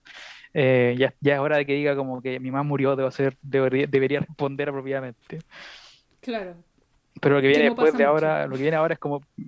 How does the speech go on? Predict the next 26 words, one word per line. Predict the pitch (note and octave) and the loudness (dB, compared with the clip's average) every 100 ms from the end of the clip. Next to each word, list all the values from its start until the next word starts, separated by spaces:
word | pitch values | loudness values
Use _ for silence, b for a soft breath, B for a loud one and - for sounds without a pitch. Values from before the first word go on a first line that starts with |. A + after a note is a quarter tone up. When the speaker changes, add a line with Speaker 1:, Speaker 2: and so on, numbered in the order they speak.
| - _ - - | -18 _ -20 -4
Speaker 1:
Quirón | D3 D3 | 0 0
mostrándole | C#3+ C3 D3 C3+ | -2 -4 -4 -4
el | |
campamento, | C3 B2 B2+ A#2 C3 | -4 -6 -8 -8 -14
así, | - C#3+ | -14 -8
y | C3+ | -6
es | |
como | - C3 | -2 -2
puro | B2+ C3+ | 0 -2
así | - | -2
como, | C#3+ C3+ C3+ | -6 -4 -6
"Maravíllate | C#3+ D3 C#3+ D3 D#3+ D3 C#3 | -8 -4 -2 -2 -2 -4 -6
con | C3+ | -12
este | C3+ - | -16 -12
mundo | C#3 C3 C3 | -8 -8 -8
ficticio, | B2+ C#3+ - D3 D#3+ - | -10 -12 -10 -8 -10 -4
fantástico". | C#3+ C3 B2+ D3+ C#3+ C#3+ - | -4 -2 -4 -4 -4 -4 -8
Speaker 2:
Claro. | - A#3+ G3 F#3 _ - | -10 -8 -8 -14 _ -6
Bueno, | A#3+ A3+ A3+ | -4 -4 -6
antes, | C4+ C4+ D#4 | -8 -6 -4
antes | D4 D#4+ D#4+ | -4 -4 -6
de | C4 | -8
eso | C#4+ D4+ | -8 -6
como | C4 A3+ | -4 -6
que | |
igual, | G#3+ A#3+ C4 | -6 -8 -8